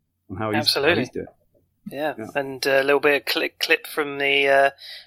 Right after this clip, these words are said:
Speaker 2: O T As as well of Benton doing something which Mike Tomlin was like, "I like it" as well. So, uh, he's, he's looking to impress already. I think he's, I think he's doing a good job so far.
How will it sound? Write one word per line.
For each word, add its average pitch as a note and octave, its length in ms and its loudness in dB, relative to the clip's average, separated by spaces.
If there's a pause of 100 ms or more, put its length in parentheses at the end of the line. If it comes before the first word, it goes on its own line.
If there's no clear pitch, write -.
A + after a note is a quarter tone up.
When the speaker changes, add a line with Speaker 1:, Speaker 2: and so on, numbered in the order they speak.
(100)
Speaker 2:
O D3 100 0
T D3 180 0
As C#3+ 160 2
as C#3+ 120 -2
well C#3+ 200 4
of C3+ 100 -4
Benton C#3+ 240 0
doing D3 200 -2
something D3 260 0
which C#3+ 180 -8
Mike D3+ 160 -2
Tomlin D#3+ 300 -4
was D#3 80 -2
like, E3+ 180 2 (380)
"I E3 100 4
like F3+ 300 2
it" - 120 -6 (240)
as D#3 120 -6
well. F3+ 240 0 (100)
So, C#3 500 0
uh, C#3+ 200 2 (440)
he's, C#3 460 -6
he's D3 240 -8
looking E3+ 300 -2
to F3 100 0
impress F3+ 400 2
already. G3 320 0
I C3 60 -4
think - 160 -8
he's, - 200 -8
I D3+ 100 -10
think D3 160 -16
he's - 100 -14
doing D#3+ 140 -8
a D#3 40 -10
good E3+ 120 -8
job F#3+ 220 -6
so F3+ 120 -4
far. - 240 -8